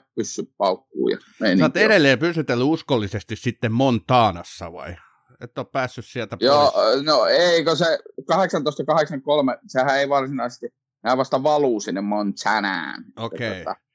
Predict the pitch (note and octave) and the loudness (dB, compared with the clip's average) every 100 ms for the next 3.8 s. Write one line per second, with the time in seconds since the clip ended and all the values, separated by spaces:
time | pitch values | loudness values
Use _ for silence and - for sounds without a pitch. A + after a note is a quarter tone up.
0 | _ _ - B2+ E3+ D#3+ D3+ A#2+ C#3+ C#3+ | _ _ -10 -4 -2 -2 -2 0 0 0
1 | C3 A2+ A2+ B2 B2 - E3+ D3+ B2+ D#3 | 0 2 2 2 0 -2 -2 0 0 0
2 | - C3+ B2+ A2+ - _ _ _ _ - | 0 -4 -4 -8 -14 _ _ _ _ -12
3 | D3 C#3+ C3+ A#2+ A2+ B2+ A2 | -8 -2 2 2 0 -2 -2